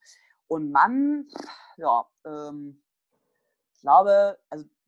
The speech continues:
da fällt, es ist wahrscheinlich nicht realistisch, aber ich glaube, da würde ich meinen, äh, ganz uralten, früheren, äh, Trainingspartner nehmen, äh,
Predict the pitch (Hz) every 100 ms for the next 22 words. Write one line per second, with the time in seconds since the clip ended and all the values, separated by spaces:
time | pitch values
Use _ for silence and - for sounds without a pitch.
0 | _ 143 151 _ 190 214 - - 170 196
1 | 196 208 196 208 180 160 156 247 - 294
2 | 320 - - 240 233 240 247 - 190 208
3 | 208 208 _ _ - 160 180 185 170 160
4 | 160 - 139 135 135 _ _ _ _ -
5 | 151 160 - 156 - 151 160 151 - -
6 | 151 147 135 127 127 123 123 120 - 135
7 | 131 - 127 131 127 127 127 147 175 -
8 | 127 123